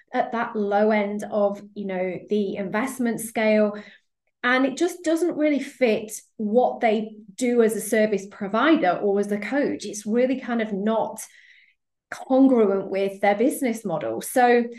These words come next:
they feel, though, that they've got to do it. Like I said, they've got these beliefs that this is gonna be the saving grace. It's gonna give them the cash injection. This is gonna be the high volume, low ticket thing that's gonna, like, scale and take them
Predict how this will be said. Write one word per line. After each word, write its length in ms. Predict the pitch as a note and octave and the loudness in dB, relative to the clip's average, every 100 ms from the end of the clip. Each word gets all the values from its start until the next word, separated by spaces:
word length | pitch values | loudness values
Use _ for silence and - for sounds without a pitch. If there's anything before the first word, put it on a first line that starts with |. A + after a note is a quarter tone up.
| - - - _ _ _ _ - | -20 -20 -20 _ _ _ _ 0
they 120 | D4 | 0
feel, 440 | - - D#4 E4 | 0 0 4 6
though, 160 | D4 A#3 | 4 4
that 160 | A3 | 2
they've 180 | A3+ A3 | -2 -2
got 200 | A3 F#3+ | -2 -4
to 100 | - | -4
do 180 | G#3+ F#3+ | -2 -2
it. 160 | C3+ G3+ | 0 -2
Like 180 | G#3 | -2
I 40 | A#3+ | -2
said, 180 | A#3 A3 | -4 -4
they've 140 | A3 | -4
got 160 | C4 C#4+ | -4 -2
these 200 | C4+ - | -4 -2
beliefs 580 | A#3+ A#3 B3 A#3 - | 0 2 0 -2 -6
that 220 | F#3 D3+ - | -4 -4 -2
this 200 | A3 A#3 | -4 -4
is 100 | A3 | -2
gonna 160 | G#3+ | 0
be 140 | A3 G#3 | 0 -2
the 80 | |
saving 480 | G3+ - G#3 G3+ F#3 | -4 -2 -2 -2 -4
grace. 420 | F#3 G3 F3+ F#3+ | -2 -2 0 -2
It's 100 | A#3+ | -4
gonna 200 | A#3 A#3+ | -2 -2
give 200 | A3 G#3 | 0 -2
them 280 | G#3 G3 F#3+ | -2 -4 -4
the 80 | F#3 | -6
cash 360 | F#3 C#4 C#4 D#4 | -4 -2 0 0
injection. 560 | B3+ B3 - - G#3+ | 2 2 0 -2 -2
This 140 | G#3+ G#3+ | -2 -4
is 100 | - | -6
gonna 200 | G#3 G3+ | -4 -2
be 180 | G3+ | -2
the 80 | G3+ | -4
high 300 | G#3 A3 A3 | -6 -4 -4
volume, 580 | A3 G3+ G3+ G3 F#3+ F#3+ | 0 0 0 0 -2 0
low 240 | F#3+ A#3 | 2 2
ticket 460 | A#3 B3 A#3 - - | 2 -2 -4 -6 -4
thing 180 | G#3 G3 | -4 -4
that's 220 | F3+ E3+ | -8 -8
gonna, 180 | G3 F#3+ | -6 -4
like, 260 | F3+ F3 | -2 -4
scale 680 | - - - D4 C#4 C4+ C4+ | -8 -10 -2 0 4 6 6
and 180 | F#3+ F3+ | 4 2
take 340 | - A#3 A3 - | -4 -6 -6 0
them 440 | A3 A3 G#3+ G#3+ | 2 2 0 -6